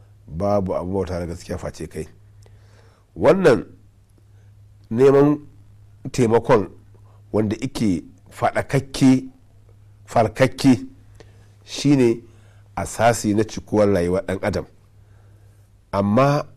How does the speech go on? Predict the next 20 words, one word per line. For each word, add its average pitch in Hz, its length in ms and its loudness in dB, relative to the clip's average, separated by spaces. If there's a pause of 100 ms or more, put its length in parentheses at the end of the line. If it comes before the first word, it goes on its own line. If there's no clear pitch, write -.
(840)
ka - 100 -8
ce 131 140 2
misali, 113 500 4 (800)
duk 131 240 2
rayuwarka 117 560 2 (760)
a 92 580 -4 (960)
sallah 123 440 2
duka, 135 460 2 (1080)
ko 131 100 0
duk 139 120 0
rayuwarka 120 360 2
azumi 113 360 -2
duka, 120 440 0 (600)
ko-, 135 180 0 (140)
komai 143 180 4
duka, 139 240 0
duka 127 220 -2
ba 127 120 4
canji, 110 360 -4 (320)
ba 85 60 -10